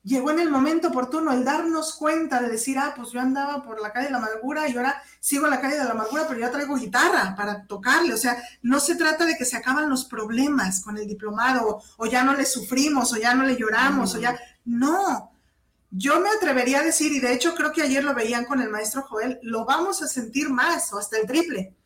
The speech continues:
Speaker 1: porque
Speaker 2: Sí.
Speaker 1: justo empatizamos, justo
Speaker 2: Sí.
Speaker 1: empezamos a sentir más y nos duele más todo, lo propio y lo ajeno. La diferencia es que tenemos herramientas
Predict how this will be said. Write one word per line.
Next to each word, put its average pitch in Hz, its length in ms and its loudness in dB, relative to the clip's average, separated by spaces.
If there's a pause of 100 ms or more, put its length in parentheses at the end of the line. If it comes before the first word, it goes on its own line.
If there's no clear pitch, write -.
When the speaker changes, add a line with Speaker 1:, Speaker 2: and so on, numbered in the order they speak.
(260)
Speaker 1:
porque 247 280 0
Speaker 2:
Sí. - 60 -2
Speaker 1:
justo 359 280 4
empatizamos, 262 800 -2
justo 311 440 -4
Speaker 2:
Sí. 320 60 2
Speaker 1:
empezamos 285 640 -2
a 247 80 0
sentir 262 600 0
más 302 560 2 (540)
y 240 100 0
nos 247 240 2
duele 320 340 2
más 247 360 0
todo, 294 280 0
lo 214 260 0
propio 302 440 2
y 302 40 4
lo 233 100 2
ajeno. 262 480 0 (360)
La 226 120 -4
diferencia 233 640 -2
es 254 140 -2
que 247 100 -6
tenemos 208 400 -8
herramientas 214 800 -8